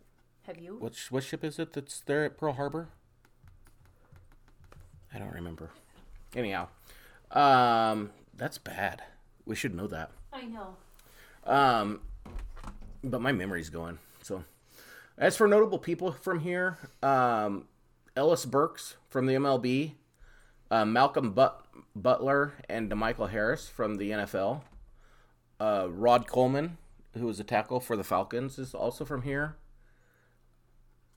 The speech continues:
Speaker 2: Uh, I don't know the names of very many linemen. I'm surprised I knew that one.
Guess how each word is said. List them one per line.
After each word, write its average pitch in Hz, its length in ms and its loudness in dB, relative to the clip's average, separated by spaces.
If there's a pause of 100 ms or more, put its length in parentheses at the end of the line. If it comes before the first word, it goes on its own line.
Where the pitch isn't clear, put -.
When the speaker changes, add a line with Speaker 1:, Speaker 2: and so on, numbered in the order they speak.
(220)
Speaker 2:
Uh, 87 720 -2 (1200)
I 113 60 -6
don't 113 180 -6
know 110 100 -6
the 90 100 -10
names 92 220 -10
of 80 60 -16
very 92 140 -4
many 82 240 -8
linemen. 82 340 -10
I'm 82 120 -12
surprised 90 420 -10
I 80 40 -6
knew 80 140 -10
that 78 240 -8
one. 78 220 -12